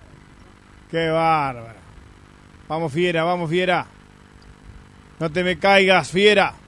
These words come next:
Ahí va Carlito Calderón. Che, recibí un mensaje por Facebook de,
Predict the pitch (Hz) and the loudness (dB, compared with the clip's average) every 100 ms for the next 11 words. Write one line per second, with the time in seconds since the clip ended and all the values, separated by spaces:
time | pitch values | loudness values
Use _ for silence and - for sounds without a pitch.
0 | - - - - - - - - - - | -20 -20 -20 -20 -20 -20 -20 -20 -20 -20
1 | - - - - 147 151 151 160 151 151 | -20 -20 -20 -8 -6 -4 -4 -2 -2 -2
2 | 160 175 175 151 - - - - - - | 0 0 -2 -6 -14 -20 -20 -20 -20 -20
3 | - - - - - - - - - - | -20 -20 -20 -20 -20 -20 -20 -20 -18 -4
4 | 175 165 160 147 190 208 196 180 165 175 | -2 -2 -4 -4 -4 -4 -4 -4 -4 -2
5 | 196 165 156 156 190 185 170 160 151 143 | -4 -4 -6 -6 -4 -4 -4 -2 0 -2
6 | 139 123 | -4 -8